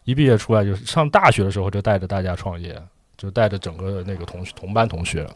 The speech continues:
那当时我们做尽调打电话，就问他以前老师啊、同学啊，就问那些，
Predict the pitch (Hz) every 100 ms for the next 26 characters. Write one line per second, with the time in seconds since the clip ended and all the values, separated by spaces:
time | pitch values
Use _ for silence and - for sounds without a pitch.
0 | _ - _ _ _ _ _ - 113 123
1 | 131 104 107 120 120 120 98 80 90 101
2 | 107 95 98 98 98 95 92 92 95 87
3 | - 95 92 - 90 - 87 87 92 92
4 | 90 87 87 -